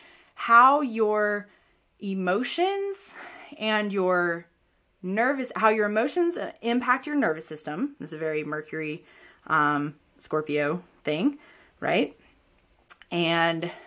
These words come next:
then in turn, to bring in the Sagittarius piece, how your emotions and nervous system are driving your behavior, and if that feels aligned with your vision. That's what we'll be exploring throughout the Mercury retrograde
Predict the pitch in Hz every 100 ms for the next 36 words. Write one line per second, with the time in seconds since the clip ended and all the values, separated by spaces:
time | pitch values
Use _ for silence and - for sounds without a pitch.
0 | - 165 185 180 175 180 - 359 381 269
1 | 226 208 202 - _ _ _ _ - 180
2 | 185 175 175 175 170 170 - 330 381 262
3 | 240 214 190 185 - - 214 214 214 214
4 | 208 - _ _ _ _ _ - 190 190
5 | 190 185 185 - 185 190 220 226 220 202
6 | 180 180 208 247 226 220 196 196 180 180
7 | 196 196 202 190 180 180 196 320 269 254
8 | - 208 196 208 - 233 214 - 202 202
9 | 214 214 208 190 170 185 180 180 175 170
10 | 160 151 139 156 175 180 170 196 190 202
11 | 185 - - 208 190 185 175 180 165 175
12 | 165 165 170 165 160 160 151 156 143 156